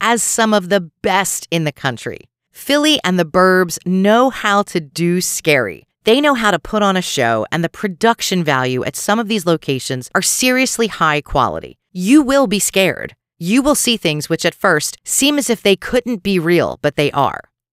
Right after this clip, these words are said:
So go visit these places and then tell me how it went. Hopefully, you won't pee yourself while you scream.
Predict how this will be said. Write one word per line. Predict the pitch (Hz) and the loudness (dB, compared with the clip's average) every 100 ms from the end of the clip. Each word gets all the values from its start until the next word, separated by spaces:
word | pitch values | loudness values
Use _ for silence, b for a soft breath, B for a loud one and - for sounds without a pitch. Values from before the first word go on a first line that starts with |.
| _ - | _ -4
So | - 233 | 0 2
go | 262 320 | 4 2
visit | 294 269 233 | 4 2 2
these | 185 175 | 2 0
places | - 135 135 135 175 208 - | 0 0 0 -2 -2 -4 -2
and | 254 | 0
then | 269 285 | 2 2
tell | 269 269 | 2 0
me | 254 254 | 2 0
how | 220 190 | 2 0
it | 180 | 0
went. | 180 165 80 - _ - | -2 -2 -4 -20 _ -4
Hopefully, | 302 - - 151 135 170 - | -4 -2 -2 -2 -2 -4 -8
you | 180 208 | -4 -2
won't | 190 208 - | 2 0 -2
pee | - 269 | -6 -2
yourself | 233 147 - 123 113 - - | 0 0 0 -2 -2 -6 -4
while | 170 151 147 | 0 2 2
you | 147 170 | -2 -6
scream. | - - 165 127 65 | -6 -2 -2 -2 -8